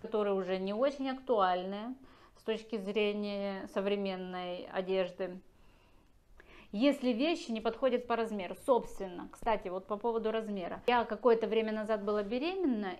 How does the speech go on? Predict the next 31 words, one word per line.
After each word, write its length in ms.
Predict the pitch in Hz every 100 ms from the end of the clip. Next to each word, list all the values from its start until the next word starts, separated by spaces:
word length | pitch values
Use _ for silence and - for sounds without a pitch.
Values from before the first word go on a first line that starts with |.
| - -
и 400 | 269 262 226 175
несколько 540 | 226 262 269 220 240
раз 180 | 277 330
перебирала 540 | - 233 196 220 262 233
гардероб 420 | 196 190 220 254
в 40 |
связи 300 | - 208 226
с 100 | 226
этим. 260 | 175 - 196
То 80 | 180
есть 120 | -
сначала 340 | 220 240 214
я 120 | 180
поправлялась, 720 | 175 - 233 247 349 440 403 -
и 180 | - 302
мне 400 | 285 285 285 277 - - -
нужно 260 | 254 240
было 240 | 233 233 226
понять, 340 | 247 247 233
какие 300 | 226 254 240
вещи 320 | 226 226 -
лишние 560 | 226 233 214 220 208 202
сейчас, 500 | 233 214 208 180 -
на 120 | 202
сейчас, 360 | 202 196 180 185
да, 140 | 214
я 140 | 285
их 120 | 208 208
отложила 480 | 196 196 196 185
в 80 | 190
сторону, 640 | - 233 226 214 208 202